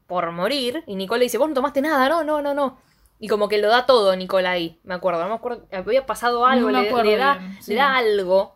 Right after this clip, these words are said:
Speaker 1: no me acuerdo en el momento. Eh, pero en lo último de la primera temporada, la poseen a Waverly.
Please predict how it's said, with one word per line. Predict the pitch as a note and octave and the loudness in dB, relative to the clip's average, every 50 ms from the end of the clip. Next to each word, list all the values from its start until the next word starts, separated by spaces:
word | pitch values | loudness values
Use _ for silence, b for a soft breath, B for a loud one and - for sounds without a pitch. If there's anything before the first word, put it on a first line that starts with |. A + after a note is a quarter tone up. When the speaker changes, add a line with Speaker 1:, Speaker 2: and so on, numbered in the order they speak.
| _ _ - | _ _ -12
Speaker 1:
no | G3 G3+ G3 | -8 -6 -6
me | F#3+ | -6
acuerdo | F#3 F#3+ F#3 F3+ F3 | -4 -4 -6 -6 -6
en | |
el | F3 E3+ | -8 -8
momento. | F3 F3 F#3 F3+ F3 E3+ F3 F3+ G3 G#3+ - _ _ _ _ _ _ _ - | -8 -8 -8 -8 -8 -8 -6 -6 -6 -6 -8 _ _ _ _ _ _ _ -6
Eh, | F#3 F3 E3 E3 D#3+ D3+ D3 D3 F#3 F#3+ - | -4 -4 -4 -4 -8 -10 -12 -16 -18 -6 0
pero | G#3+ A3 G#3+ F3+ F3+ | 2 2 4 4 2
en | F#3 F#3+ | 2 2
lo | A3+ C4+ | 2 2
último | D#4 D#4 D4 C4+ A#3 G#3+ - - A#3+ A#3+ A#3+ A#3+ A#3+ B3+ B3 - | 2 2 0 -2 -4 -6 -8 -8 -8 -6 -4 -4 -4 -6 -6 -6
de | F#3+ F#3 | -2 -2
la | F#3 F3+ | -2 -2
primera | F#3 F#3 F#3+ A3 A#3 A#3+ | -2 -4 -6 -6 -6 -6
temporada, | A#3 A#3+ A#3 B3 C4 C4 C#4 C4+ C4+ C#4+ D4+ D4 - _ _ _ _ _ _ _ _ - | -6 -6 -6 -4 -2 0 0 2 2 2 0 -2 -6 _ _ _ _ _ _ _ _ -6
la | F#3 G3 G3 G3 G3+ | -2 0 0 0 0
poseen | G3 F3+ - - D#4 D4 B3 G#3 F#3+ F3+ | -2 -2 -2 0 2 2 2 2 2 2
a | F3 F3 | 0 0
Waverly. | F3 F3+ F3+ F3+ E3+ F3 E3+ F3 F3 F3 E3 - | 2 2 2 2 2 0 -4 -4 -6 -8 -10 -12